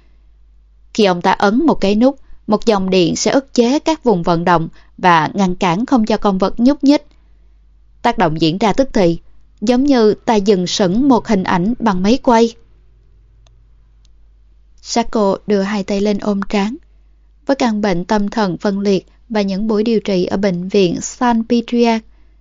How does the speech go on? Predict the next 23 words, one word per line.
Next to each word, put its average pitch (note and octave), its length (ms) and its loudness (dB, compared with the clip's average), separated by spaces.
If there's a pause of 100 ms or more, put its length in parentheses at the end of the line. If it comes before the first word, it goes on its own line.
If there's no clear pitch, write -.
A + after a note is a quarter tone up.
(340)
anh G#3+ 160 -2
đã G3 120 0
chứng A#3 280 0
kiến B3 300 2 (120)
các B3+ 260 -2
nhà A3 280 0
khoa G3 200 0
học G3 280 -4 (300)
có C4+ 120 -2
khả A#3 160 0
năng A3+ 340 -2
làm G3 240 -2
được F#3+ 160 0
những G3 280 -2
gì. A3 240 4 (680)
Nhưng G3 300 -2 (100)
đến A3 240 0
mức D4 160 -2
độ G3 160 0
này F#3+ 300 -2
thì... F#3 440 0 (1900)
John G#3 340 0
Basso A3+ 480 -4